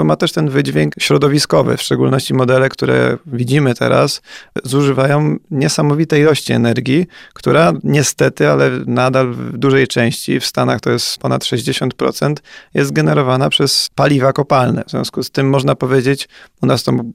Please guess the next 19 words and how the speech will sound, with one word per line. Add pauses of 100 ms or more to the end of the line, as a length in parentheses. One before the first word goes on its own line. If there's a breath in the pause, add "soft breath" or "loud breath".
myślę,
że
można
by
zaryzykować
takie
stwierdzenie,
że
tak
jak
samochody
elektryczne
to
są
tak
naprawdę
samochody
na
węgiel,